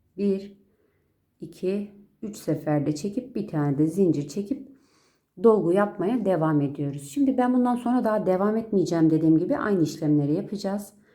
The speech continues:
Model bu şekilde, e, üst üste olacak zaten. Ben şimdi size kamera arkasında yapmış olduğum büyük parçayı göstereyim. Orada modeli daha net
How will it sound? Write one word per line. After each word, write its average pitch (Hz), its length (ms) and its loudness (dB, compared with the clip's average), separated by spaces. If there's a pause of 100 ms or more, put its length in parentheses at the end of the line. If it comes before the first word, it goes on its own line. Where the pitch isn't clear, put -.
(360)
Model 269 340 6
bu 254 80 6
şekilde, 226 720 -2 (100)
e, 151 220 0
üst 226 200 -6
üste - 360 -8
olacak 147 480 -2
zaten. 156 520 -4 (380)
Ben 269 120 2
şimdi 247 260 2
size 202 300 -4
kamera 220 320 0
arkasında 170 440 -2
yapmış 185 440 -2
olduğum 151 360 2
büyük 190 220 -4
parçayı 180 440 -4
göstereyim. 190 540 -4 (360)
Orada 208 380 4
modeli 202 540 2
daha 185 180 -2
net 185 260 -2